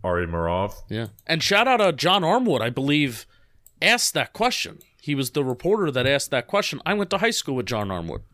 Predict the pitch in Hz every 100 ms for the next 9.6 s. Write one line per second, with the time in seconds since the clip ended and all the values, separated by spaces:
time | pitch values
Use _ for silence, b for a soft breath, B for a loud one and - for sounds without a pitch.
0 | - - - - - - - - - _
1 | _ _ - - - - - - - -
2 | - - - - - - - - 110 -
3 | - B B 113 B B B B B B
4 | B - - 135 160 120 92 - 95 95
5 | - 85 - 80 80 82 80 80 80 80
6 | 85 85 76 - 64 - - 110 B -
7 | - - - - - - - - - -
8 | - - - 101 98 90 107 101 - 92
9 | - - 76 - -